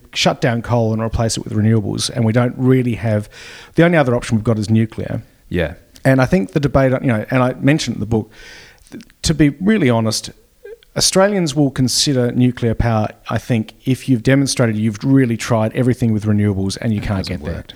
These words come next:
Speaker 2: Yeah.
Speaker 1: And I think, so that's a debate for another ten years, and I
Speaker 2: Yeah.
Speaker 1: think we have ten years to road test a high renewables grid and see what we can do. And if we make
Speaker 2: Mm.
Speaker 1: it work in Australia, then that can be applied in other parts of the world, and, and it will be sort of pioneering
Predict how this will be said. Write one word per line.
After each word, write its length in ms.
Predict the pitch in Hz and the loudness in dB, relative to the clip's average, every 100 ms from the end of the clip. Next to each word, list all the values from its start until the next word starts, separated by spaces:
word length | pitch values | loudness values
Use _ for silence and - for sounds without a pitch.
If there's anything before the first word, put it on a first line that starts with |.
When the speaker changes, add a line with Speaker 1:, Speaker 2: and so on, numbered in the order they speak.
| - - | -20 -16
Speaker 2:
Yeah. 80 | - - - | -16 -8 0
Speaker 1:
And 100 | 123 | 2
I 60 | |
think, 260 | 120 143 131 | 2 0 0
so 140 | 117 131 | -2 0
that's 220 | 156 - | 2 2
a 60 | |
debate 340 | 131 117 120 - | -2 0 0 0
for 140 | 120 | 0
another 180 | 110 107 | 0 0
ten 300 | - 117 110 | 0 0 2
years, 340 | 110 107 104 | 2 0 -2
and 140 | - 117 | -2 0
I 40 | |
Speaker 2:
Yeah. 80 | 101 | 2
Speaker 1:
think 100 | 131 | 2
we 120 | 117 | 0
have 140 | 110 - | -2 0
ten 240 | 196 185 | 2 2
years 300 | 147 127 120 | 2 2 -2
to 280 | - 113 113 - - - _ _ - | 0 0 0 -4 -20 -20 _ _ -4
road 340 | 131 165 180 - | 2 4 4 0
test 440 | 139 117 - - - - | -2 0 -2 -6 -10 -8
a 40 | |
high 440 | - 143 131 123 117 | -4 0 0 0 -2
renewables 560 | 117 113 110 101 104 - | 0 2 2 0 -4 -4
grid 320 | 127 101 101 | 0 0 0
and 180 | 117 107 | -2 -2
see 220 | - 117 | 0 0
what 200 | 107 110 | 0 -2
we 120 | 110 | -4
can 120 | 117 143 | -2 0
do. 180 | 107 | 0
And 120 | 113 117 | 0 0
if 120 | 127 | 0
we 80 | 117 | 2
make 220 | 151 165 | 2 0
Speaker 2:
Mm. 40 | |
Speaker 1:
it 80 | 110 | -2
work 300 | 110 107 - | -2 -4 -4
in 100 | 117 | -6
Australia, 460 | 104 - 113 104 101 | -4 -2 -2 -2 -2
then 260 | 117 113 - - - | -2 -2 -6 -20 -6
that 160 | 139 - | -4 -2
can 120 | 117 | -2
be 80 | 107 | -2
applied 280 | 101 113 107 | -2 -2 -2
in 60 | |
other 140 | 104 101 | -4 -6
parts 280 | 110 101 - | -6 -8 -8
of 60 | |
the 60 | 107 | -6
world, 260 | 101 101 101 | -4 -2 -2
and, 180 | 101 110 | -4 -2
and 100 | 120 | -2
it 60 | 117 | 2
will 220 | 127 131 | 2 2
be 320 | 123 110 104 | 0 -2 -4
sort 200 | - 104 | -4 -6
of 60 | - | -4
pioneering 840 | 113 104 101 107 101 90 101 | -2 -2 0 -2 -2 -6 -8